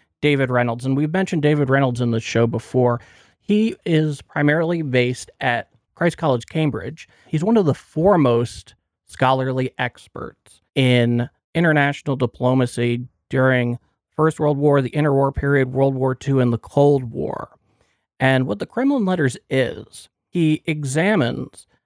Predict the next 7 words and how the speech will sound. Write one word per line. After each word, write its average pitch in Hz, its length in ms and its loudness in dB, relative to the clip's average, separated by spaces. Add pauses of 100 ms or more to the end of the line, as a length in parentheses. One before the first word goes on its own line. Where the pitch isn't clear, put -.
(200)
the 135 540 0
actual 151 680 -4
written 160 840 -2
diplomacy 131 1080 -4 (380)
that 131 220 0
existed 135 640 -2
between 131 640 0